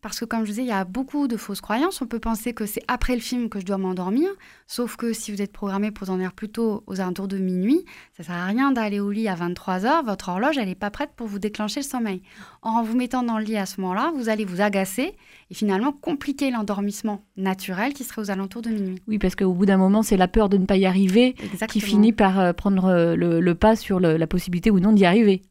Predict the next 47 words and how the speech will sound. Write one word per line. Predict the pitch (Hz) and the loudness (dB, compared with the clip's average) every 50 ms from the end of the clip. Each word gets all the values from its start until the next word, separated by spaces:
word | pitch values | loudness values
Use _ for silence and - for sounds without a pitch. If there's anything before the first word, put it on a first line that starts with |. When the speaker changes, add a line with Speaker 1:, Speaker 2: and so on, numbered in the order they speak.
| _ _ | _ _
Speaker 1:
C'est | _ - 233 | _ -10 -10
ça. | 226 - - 175 175 - _ _ _ - _ _ _ | -10 -8 -10 -10 -12 -14 _ _ _ -20 _ _ _
Speaker 2:
Ça | - 202 | 0 0
devient | 180 175 214 | 2 4 6
un, | 214 208 - | 6 6 6
un | - 196 196 190 185 - 202 | 4 4 4 4 4 4 4
cercle, | 196 - 226 226 - - 226 202 185 175 175 - - 285 262 226 - | 4 4 4 2 4 4 4 4 4 4 2 -2 -6 -6 -6 -4 2
un | - 202 | 4 4
cercle | 196 - 240 233 - - 233 208 196 190 196 | 4 4 4 2 2 4 6 6 6 6 4
vicieux. | 190 190 214 220 - - - 214 214 214 - - - - 262 240 - - | 4 2 0 -2 -2 0 2 4 4 2 2 -4 -8 -6 -6 -6 0 2
Euh, | 196 196 190 190 185 185 185 180 180 - - | 4 4 6 6 6 4 4 4 2 2 4
et | - 226 | 4 4
vous | 202 226 233 214 | 6 6 6 6
arrivez | 240 247 233 233 202 214 247 | 6 4 4 2 2 4 2
à | 285 | 2
faire, | 320 - 240 220 - 208 | 2 2 0 0 2 4
euh, | 185 180 | 4 4
retrouver, | 175 208 208 202 - - 233 185 220 220 226 220 208 | 6 4 4 4 4 2 2 4 6 6 6 8 6
euh, | 190 | 6
le | 185 196 202 | 6 4 4
sommeil, | 202 - 208 190 190 202 208 214 202 196 | 4 4 2 4 4 4 4 4 4 4
euh, | 180 175 185 - - | 4 4 2 2 2
à | - 185 | 2 2
vos | 190 208 | 2 2
patients ? | 202 190 196 190 - - 226 233 254 285 - _ _ _ _ - | 4 2 2 0 2 2 4 4 4 2 -2 _ _ _ _ -12
Speaker 1:
Alors, | 185 180 175 185 - | -10 -6 -6 -6 -4
on, | - 220 202 | -2 -2 -2
on | |
s'y, | 190 - - - - 208 202 | -2 -2 -4 -6 -4 -2 0
euh, | 196 185 180 170 | 0 0 0 -2
Speaker 2:
<laughs> | - | -2
Speaker 1:
attache. | - - 240 180 170 - - - | 2 4 4 6 6 6 4 4
Speaker 2:
Vous | 208 220 | 2 2
s'y | 233 277 214 233 | 2 4 4 4
attel-, | 214 208 - 214 202 - | 2 4 2 0 0 2
vous | 214 214 220 | 2 2 4
vous | 220 233 202 214 | 4 4 6 6
y | 214 | 4
Speaker 1:
On | 214 | 4
Speaker 2:
attelez, | 226 233 | 4 4
vous | 262 | 2
allez | 262 233 | 4 4
Speaker 1:
s'attelle. | 233 208 196 | 4 4 4
Speaker 2:
pas | - 202 | 4 4
me | 202 | 4
dire | 214 214 208 202 | 4 4 4 4
non. | 214 233 240 277 | 4 2 0 0